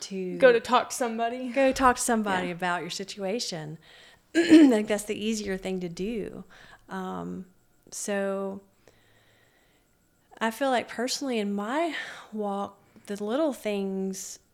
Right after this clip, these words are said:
Speaker 1: are harder for me to not give to God. Like, the big things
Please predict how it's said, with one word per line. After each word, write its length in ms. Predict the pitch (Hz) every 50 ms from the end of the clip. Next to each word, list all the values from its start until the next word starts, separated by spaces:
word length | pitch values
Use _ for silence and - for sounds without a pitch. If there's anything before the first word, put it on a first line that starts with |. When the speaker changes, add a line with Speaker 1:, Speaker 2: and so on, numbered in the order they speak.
| _ -
Speaker 1:
are 120 | 202 202 196
harder 800 | 185 - - - - - - - 202 202 208 208 214 208 208
for 180 | 202 - - 196
me 360 | 190 185 180 180 175 175 - - - _ _ _ _ _ _ _ _
to 320 | - - - - 180 175 175 - _ _ _
not 200 | 196 180 165 -
give 160 | 175 185 180 -
to 80 | -
God. 260 | - 170 170 175 196 202 - _ _ _ _ _ _ _ _ _ _ _ _ _ _ _ _ _ _ _ _ _ _ -
Like, 120 | 196 196
the 60 | 202 180
big 220 | 185 226 254 240
things 640 | - - 208 185 180 180 180 175 175 180 180 175